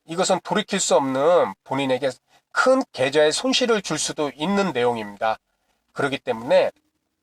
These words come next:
물타기라는 방법을 통해서 평균 단가를 낮추시기보다는 자신만의 손절매 기준에 따라서 첫 진입이 잘못됐다는 것을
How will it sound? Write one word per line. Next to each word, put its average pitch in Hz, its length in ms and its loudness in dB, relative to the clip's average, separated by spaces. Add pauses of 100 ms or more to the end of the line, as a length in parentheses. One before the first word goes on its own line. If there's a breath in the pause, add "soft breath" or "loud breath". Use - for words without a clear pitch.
(640 soft breath)
물타기라는 165 680 4
방법을 131 420 -4
통해서 147 840 0 (640)
평균 180 320 -6
단가를 139 420 -4
낮추시기보다는 123 1200 -4 (720)
자신만의 160 640 2
손절매 190 800 2
기준에 139 440 -2
따라서 170 580 4 (840)
첫 - 260 2
진입이 185 460 0
잘못됐다는 151 720 2
것을 143 360 2